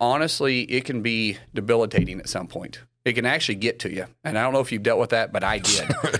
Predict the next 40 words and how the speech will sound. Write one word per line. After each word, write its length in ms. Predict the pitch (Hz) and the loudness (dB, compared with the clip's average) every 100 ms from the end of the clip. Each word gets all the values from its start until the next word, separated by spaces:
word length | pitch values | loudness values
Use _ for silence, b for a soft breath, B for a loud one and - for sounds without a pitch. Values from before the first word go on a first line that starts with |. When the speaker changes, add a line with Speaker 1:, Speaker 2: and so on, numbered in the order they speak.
| - | 0
Speaker 1:
Uh, 400 | 127 110 107 120 | 0 0 0 0
I, 120 | 113 | 0
I 20 | |
had 200 | 127 139 | 2 2
to 120 | 117 107 | 2 2
learn 160 | 117 | 2
how 160 | 113 107 | 2 0
to 80 | 90 | -2
breathe. 560 | 90 98 107 85 78 - | -6 -4 -4 -6 -10 0
Speaker 2:
Yeah, 140 | 156 | 2
vulnerability. 880 | 120 127 190 214 160 135 185 160 120 | 4 4 4 4 4 6 6 6 4
Let 160 | 117 156 | 4 2
me 80 | 202 | 4
tell 180 | - | 2
you 60 | 175 | 4
something. 340 | - 127 110 | 2 0 -2
You 100 | 98 151 | 2 4
don't, 280 | 196 143 - - | 4 2 -6 -2
you 120 | 139 | 2
don't, 280 | 190 180 131 - - | 4 4 0 -6 0
like, 240 | 135 127 - _ _ _ - | 2 0 -6 _ _ _ -2
grow 280 | 143 135 117 | 2 4 4
out 160 | 120 | 2
of 100 | 110 | 0
it. 100 | - - _ - | -2 -8 _ -8
Speaker 1:
N-, 80 | 117 | -4
right. 280 | 101 110 87 - _ _ _ _ _ | 0 0 0 -12 _ _ _ _ _
Speaker 2:
Like, 240 | 117 120 - _ _ _ _ _ _ | 0 2 -2 _ _ _ _ _ _
just, 320 | - 165 - - | 2 4 2 2
I'm 140 | 131 | 0
telling 280 | - 170 175 | 2 4 4
you, 100 | 139 | 4
this 240 | 123 147 - | 4 4 4
week 260 | 165 147 | 4 4
I've 140 | 131 110 | 0 2
got 180 | 123 | 0
two 180 | - 170 | 2 2
decisions 640 | 147 139 - 160 135 127 110 | 2 2 2 2 2 0 2
where 340 | 135 127 110 - _ _ _ _ _ - | 2 2 0 -6 _ _ _ _ _ 0
they're 220 | 139 135 | 0 0